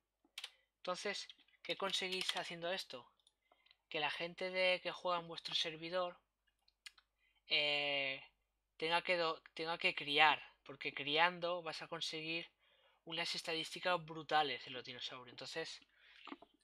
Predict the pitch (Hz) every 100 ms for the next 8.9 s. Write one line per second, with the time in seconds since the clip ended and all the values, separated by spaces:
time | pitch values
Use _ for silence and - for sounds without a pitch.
0 | - _ - - - - 160 151 175 170
1 | 170 175 - 165 156 151 139 147 147 151
2 | 156 151 135 131 - - - _ _ _
3 | _ _ _ 135 135 147 135 135 - 139
4 | 143 160 160 165 147 - 143 - 135 160
5 | 180 170 170 170 170 170 143 - - -
6 | - 143 143 143 151 151 147 143 143 139
7 | - _ _ - _ _ 151 139 139 165
8 | 165 165 156 156 139 - 131 120 -